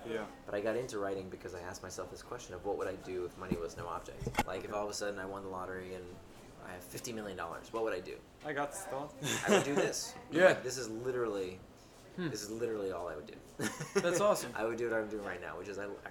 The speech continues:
Speaker 2: really enjoy writing. I really love answering my questions.
Speaker 3: That's
Speaker 1: How
Speaker 3: incredible.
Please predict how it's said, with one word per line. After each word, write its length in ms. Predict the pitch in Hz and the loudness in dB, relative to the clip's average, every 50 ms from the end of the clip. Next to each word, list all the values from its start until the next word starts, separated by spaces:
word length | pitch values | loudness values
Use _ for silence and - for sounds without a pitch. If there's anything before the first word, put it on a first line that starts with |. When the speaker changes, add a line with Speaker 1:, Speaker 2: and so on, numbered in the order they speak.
| - - | -8 -6
Speaker 2:
really 160 | 95 101 104 | -8 -6 -8
enjoy 180 | 107 107 117 113 | -6 -6 -6 -6
writing. 320 | 104 95 101 117 - - - 82 | -6 -4 -6 -6 -6 -6 -8 -8
I 60 | 92 | -6
really 160 | 98 95 101 107 | -4 -2 0 0
love 240 | 107 101 104 - - - | 0 0 -2 -4 -4 -6
answering 360 | - 92 104 - - 104 98 101 | -4 -4 -4 -4 -6 -6 -4 -4
my 100 | 98 104 | -6 -6
questions. 540 | 101 110 110 - - - - 98 98 - - - - - - - - - - - | -6 -6 -6 -6 -8 -8 -10 -10 -12 -14 -16 -16 -18 -18 -16 -14 -14 -12 -8 -2
Speaker 3:
That's 180 | 143 147 151 - | 0 0 0 0
Speaker 1:
How 60 | - | 0
Speaker 3:
incredible. 280 | - 160 143 131 131 | -2 -2 -2 -2 -4